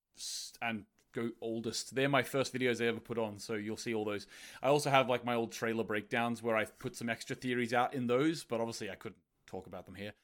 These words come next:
Um, there's a load of extra stuff there too. Um, there's also the who I thought the last two in the Sick Mundus photo were as well.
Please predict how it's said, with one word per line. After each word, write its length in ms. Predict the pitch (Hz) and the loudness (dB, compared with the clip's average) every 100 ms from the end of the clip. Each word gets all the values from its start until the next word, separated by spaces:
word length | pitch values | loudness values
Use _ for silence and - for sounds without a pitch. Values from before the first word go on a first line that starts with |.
| _ _ _ - | _ _ _ -2
Um, 340 | 139 139 139 135 | 4 4 4 -2
there's 140 | 160 147 | -2 2
a 40 | |
load 160 | 190 175 | 4 4
of 80 | |
extra 280 | 135 - - | 2 0 -4
stuff 80 | 117 | -2
there 140 | 123 110 | -2 0
too. 300 | 135 131 131 - | 2 2 2 2
Um, 340 | 135 131 127 - _ | 4 4 0 -6 _
there's 140 | 139 127 | -2 0
also 220 | 143 147 | 0 0
the 260 | 127 127 113 | 2 2 2
who 200 | 143 139 | 4 6
I 100 | 120 | 6
thought 280 | 135 131 - | 4 0 2
the 80 | |
last 340 | 117 120 123 - | 4 4 2 -2
two 200 | 139 135 | 0 0
in 80 | 120 | 0
the 60 | |
Sick 200 | - 131 | -4 -4
Mundus 280 | 131 127 123 | -2 -2 -4
photo 260 | - 131 147 | 0 2 2
were 220 | 151 151 | 2 2
as 100 | 120 | 2
well. 300 | 123 143 160 | 0 0 -2